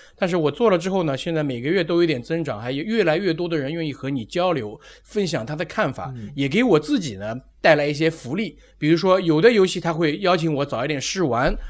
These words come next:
Speaker 1: 或者说一说自己的看法，
Speaker 2: 嗯。
Speaker 1: 或者是像认识到雷电老师，对吧？第一次跟你在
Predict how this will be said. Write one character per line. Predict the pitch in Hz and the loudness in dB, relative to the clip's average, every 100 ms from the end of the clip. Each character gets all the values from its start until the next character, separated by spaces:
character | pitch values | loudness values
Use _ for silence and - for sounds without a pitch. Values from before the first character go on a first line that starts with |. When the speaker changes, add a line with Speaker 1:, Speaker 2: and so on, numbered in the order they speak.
| - | -8
Speaker 1:
或 | - | -2
者 | 151 | 0
说 | 143 185 180 | 0 0 0
一 | |
说 | 165 | 0
自 | 170 190 | -2 -4
己 | 156 | -6
的 | 131 | -6
看 | - 240 160 | 0 0 0
法， | 110 139 | -2 -4
Speaker 2:
嗯。 | 147 117 104 | -4 -6 -6
Speaker 1:
或 | - 170 | 0 2
者 | 156 | 2
是 | 156 165 151 151 - _ | 2 2 2 0 -10 _
像 | - 170 151 156 - - | -4 0 0 -2 -10 -4
认 | 208 | 0
识 | 170 | 0
到 | 160 165 | 4 6
雷 | 156 | 6
电 | 220 233 | 6 6
老 | 127 | 4
师， | - 113 110 - | 0 -6 -8 -10
对 | 135 | -6
吧？ | 113 101 - | -4 -4 -8
第 | - 190 | -6 -4
一 | 190 | -2
次 | 170 | -4
跟 | 135 | -4
你 | 139 123 110 95 - _ | -4 -4 -6 -8 -14 _
在 | - 135 | -2 -2